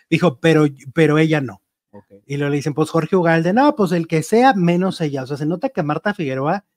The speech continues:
Speaker 1: trae un... un
Speaker 2: Trae un pique que no
Speaker 1: un
Speaker 2: sabemos.
Speaker 1: pique con Chanik.
Speaker 2: Públicamente, claro.
Speaker 1: Ujú.
Speaker 2: Que no sabemos qué pasó ahí.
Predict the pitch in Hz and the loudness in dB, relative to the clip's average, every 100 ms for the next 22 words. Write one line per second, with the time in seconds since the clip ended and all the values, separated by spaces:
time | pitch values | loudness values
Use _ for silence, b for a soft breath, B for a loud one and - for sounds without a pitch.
0 | _ - 139 143 165 190 165 185 220 - | _ -8 -2 0 2 2 0 0 -2 -6
1 | _ _ _ - 143 151 180 196 170 165 | _ _ _ -12 -6 -6 -6 -6 -6 -4
2 | - - 151 147 160 139 170 165 175 131 | -6 -4 -6 -4 -4 -4 -2 -2 -2 -6
3 | 98 _ _ _ _ 139 135 139 131 139 | -10 _ _ _ _ -8 -6 -4 -2 -2
4 | 135 117 127 - - 92 90 80 _ _ | -6 -8 -12 -14 -18 -20 -18 -20 _ _
5 | - 139 147 160 123 113 123 208 143 135 | -8 -2 0 0 -2 -4 -2 -2 -2 -4
6 | 147 139 214 208 - - 78 90 | -6 -2 -2 -4 -10 -20 -20 -18